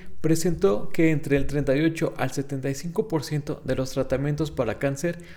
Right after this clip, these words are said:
pueden ser ineficientes, por lo que un gemelo virtual podría ser la solución. A pesar de que su primer planteamiento fue en mil novecientos noventa, tomó hasta dos mil diez en que la nasa creó este primer modelo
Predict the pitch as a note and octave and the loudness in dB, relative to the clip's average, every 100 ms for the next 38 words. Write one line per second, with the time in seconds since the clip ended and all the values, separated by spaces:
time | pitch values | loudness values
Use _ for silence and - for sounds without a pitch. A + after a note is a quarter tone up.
0 | - - F#3 F#3+ F#3+ F#3+ F3+ E3 C#3+ B2 | -18 0 2 2 0 0 0 0 -2 -4
1 | - D3+ C#3 G2+ - - - - - C3+ | -2 -2 -2 -8 -12 -16 -16 -14 -2 -2
2 | C3+ C#3+ C#3+ D#3 C#3+ C#3+ C#3 C3 - D3+ | 2 0 0 0 0 2 0 -2 0 0
3 | E3+ D#3+ C3+ C3+ D3 D3 E3 D#3 D3 A#2 | 0 -2 -2 0 -2 -2 -2 -4 -4 -6
4 | A2 - B2 - - - - - - - | -6 -4 -6 -8 -20 -20 -20 -20 -20 -6
5 | D#3 D3+ F3+ G#3 A#3 A#3 A3+ - C3 C#3+ | -4 -2 0 4 4 2 -2 -2 0 0
6 | D3 E3+ D3+ B2 C3 C3 - - - - | 0 -4 -4 -2 -2 -4 -8 -12 -18 -20
7 | - D3+ E3+ E3+ F3+ D#3+ C3 D3 D3 D3+ | -4 4 4 4 0 0 -2 -2 -2 -2
8 | B2 B2+ C3+ E3 - - - - - E3 | -2 -2 -2 -6 -8 -18 -20 -4 0 2
9 | G3 G#3 G3+ A3 - C3 D3 D#3+ D3 B2+ | 2 2 -2 -2 -2 -2 0 2 2 2
10 | D3+ - - - D3+ C#3+ C#3+ C3 C3 D3 | 0 -2 -12 -12 -8 0 2 2 2 0
11 | D#3 F#3 F3+ - - - D#3 F3 F3+ A3 | 0 -2 -6 -10 -14 -2 2 2 2 -2
12 | - C#3 C3+ D#3 D3+ C#3 C#3+ E3 | 0 0 0 0 2 2 2 -2